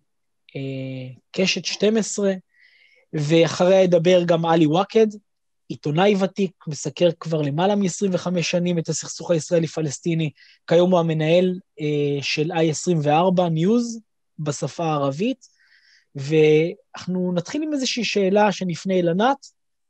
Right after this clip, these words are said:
ניתן לכל אחד מכם משהו כמו עשר דקות ככה לתת קצת את הרקע, אה, האישי שלו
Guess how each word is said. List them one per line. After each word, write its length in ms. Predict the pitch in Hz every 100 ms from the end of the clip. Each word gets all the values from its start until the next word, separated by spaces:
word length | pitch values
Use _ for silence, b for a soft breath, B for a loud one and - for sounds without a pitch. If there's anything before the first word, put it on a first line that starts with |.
| _
ניתן 260 | 185 170 220
לכל 220 | 185 220
אחד 200 | - 214
מכם 220 | 196 202
משהו 180 | 190 -
כמו 140 | 196
עשר 200 | 180 -
דקות 320 | 190 175 190 -
ככה 220 | 175 175
לתת 200 | 160 180
קצת 200 | - 185 -
את 40 |
הרקע, 340 | 165 196 202
אה, 540 | 175 165 180 175 156 156
האישי 320 | 156 - 233
שלו 300 | - 208